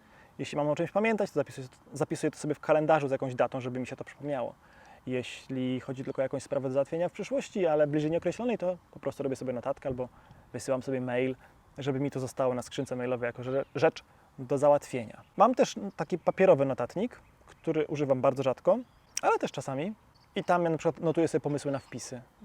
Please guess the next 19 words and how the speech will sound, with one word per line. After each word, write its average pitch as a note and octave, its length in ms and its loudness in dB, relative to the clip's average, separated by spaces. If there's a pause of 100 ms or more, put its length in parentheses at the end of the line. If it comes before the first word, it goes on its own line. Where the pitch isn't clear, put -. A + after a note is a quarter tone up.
e, C3+ 160 -6
czy B2+ 140 -8
na B2+ 140 -2
artykuły, C3 540 -2
na, A#2+ 240 -8 (120)
na C#3 60 -16
moje - 200 -6
pozostałe C#3+ 380 2
blogi, D3 340 4 (480)
mm, C3 180 -8
na A2+ 100 -10
filmy, E3+ 380 0 (500)
mm, C#3+ 400 -12
na C#3+ 120 -2
ten C#3+ 160 -4
nasz C#3 160 -4
kanał C3+ 240 -4
tutejszy C3 380 -6
właśnie. C3+ 340 -10